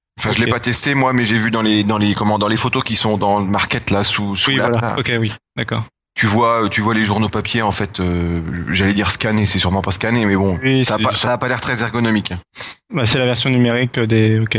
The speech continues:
Speaker 2: oui, ça doit
Speaker 1: Ouais,
Speaker 2: être, euh,
Speaker 1: voilà.
Speaker 2: des P D F, euh, des, des journaux.
Speaker 1: Oh, ouais, ça
Speaker 2: Euh,
Speaker 1: doit être des P D F, ouais.
Speaker 2: dans lequel tu retrouves du, du, du Figaro, du Libé, euh, Echo, ce genre de choses.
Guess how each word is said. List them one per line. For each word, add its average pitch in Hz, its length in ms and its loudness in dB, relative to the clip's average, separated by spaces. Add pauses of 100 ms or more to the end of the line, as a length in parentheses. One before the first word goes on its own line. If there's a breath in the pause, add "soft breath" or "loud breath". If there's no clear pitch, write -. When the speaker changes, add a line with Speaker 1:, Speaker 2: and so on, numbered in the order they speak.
(100)
Speaker 2:
oui, 113 140 0
ça 107 60 0
doit 107 200 2
Speaker 1:
Ouais, 98 60 2
Speaker 2:
être, 107 60 2
euh, - 40 2
Speaker 1:
voilà. 92 200 2
Speaker 2:
des 117 80 -2
P 113 80 0
D 113 160 4
F, - 160 -4
euh, 113 80 0
des, 110 280 2 (680 loud breath)
des 123 80 0
journaux. 110 500 2
Speaker 1:
Oh, 117 140 0
ouais, 110 160 2
ça 110 80 2
Speaker 2:
Euh, 110 60 4
Speaker 1:
doit 107 80 4
être 98 80 -2
des 101 100 0
P 107 140 -2
D 101 200 2
F, - 160 -8
ouais. 92 80 -6 (680)
Speaker 2:
dans 123 80 0
lequel 117 260 0
tu 120 100 -2
retrouves 113 300 2
du, 107 160 2
du, 104 240 0 (100)
du - 80 -4
Figaro, 113 460 4
du 110 120 2
Libé, 113 460 4
euh, 107 220 4
Echo, 110 540 0
ce - 120 -4
genre 110 120 0
de 107 80 2
choses. 143 340 0